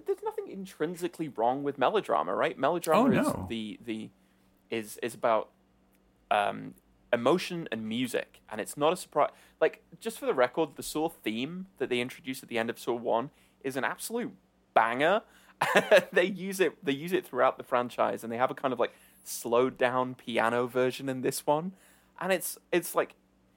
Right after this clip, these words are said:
Speaker 1: it, it, it works. It's got, it's got, like, it can get its hooks into you.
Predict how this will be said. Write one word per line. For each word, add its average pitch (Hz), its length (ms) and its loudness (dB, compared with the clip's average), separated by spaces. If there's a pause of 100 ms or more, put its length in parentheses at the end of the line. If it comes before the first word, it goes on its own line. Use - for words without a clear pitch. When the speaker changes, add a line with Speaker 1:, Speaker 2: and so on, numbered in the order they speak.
(1120)
Speaker 1:
it, 170 160 6 (120)
it, 151 220 0 (140)
it 127 260 0
works. 143 560 6
It's 123 160 0
got, - 320 4
it's 123 180 0
got, - 240 -4
like, 139 280 -2
it 127 120 -2
can 120 160 -10
get 135 200 4
its - 140 -4
hooks - 320 0
into 175 280 -2
you. 202 200 -4